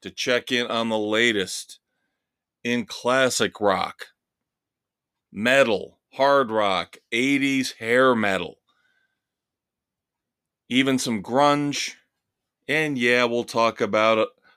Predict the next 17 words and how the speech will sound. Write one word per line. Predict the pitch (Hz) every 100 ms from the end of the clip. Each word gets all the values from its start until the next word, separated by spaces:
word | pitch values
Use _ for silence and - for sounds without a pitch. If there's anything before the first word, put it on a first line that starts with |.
| _ 131
a |
little | 139 226 175
bit | 95 113
of | 98 95
the | 98
new | 101 95
stuff, | - 101 95 92 -
the | 104
newer | 104 101 92
bands | 98 98 95 90
out | 95 92 104
there, | 95 95 - _ _ _
if | 139 151 -
they | 131 110
fit | - 123 -
the | 101
bill, | 82 95 87 85